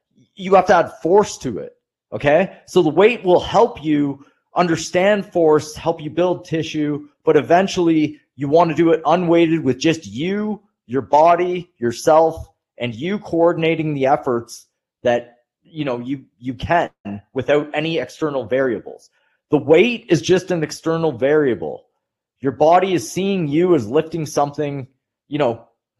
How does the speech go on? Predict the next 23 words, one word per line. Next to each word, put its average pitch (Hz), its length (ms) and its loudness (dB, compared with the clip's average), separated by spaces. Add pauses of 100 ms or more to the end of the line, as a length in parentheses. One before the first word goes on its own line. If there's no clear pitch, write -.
(260)
an 160 120 -2
external 185 460 0
object. 151 520 0
You're 160 140 0
getting 226 400 2
good 190 280 6
at 180 240 0
lifting 170 380 -2
external 160 500 -2
objects 151 460 2
if - 120 -2
that's 143 240 0
what 147 100 -10
you're 139 100 -6
doing 135 360 -4
all 123 240 2
the 113 100 -4
time. 110 540 -6 (500)
But 165 180 4
you're 185 140 2
with 185 280 2
your 180 100 2
body 156 680 2